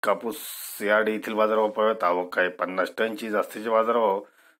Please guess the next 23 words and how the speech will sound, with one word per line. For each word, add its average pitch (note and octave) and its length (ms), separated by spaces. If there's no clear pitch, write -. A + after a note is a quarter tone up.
पाच G#2 200
हजार G#2 200
सहाशे G#2 400
सत्तर - 380
रुपये. E2 300
धन्यवाद A2 440
मित्रांनो, F2 440
दररोजचे F2 380
बाजारभाव F#2 520
व G#2+ 80
शेतीविषयी G#2 480
माहिती E2+ 300
जाणून F2 280
घेण्यासाठी A2 440
आजच A#2 340
YouTube-वर F#2 380
जाऊन F2+ 240
आपली A2 300
बाजार F2 280
समिती G#2 340
या G2 120
चॅनलला E2+ 360
सबस्क्राईब G#2+ 440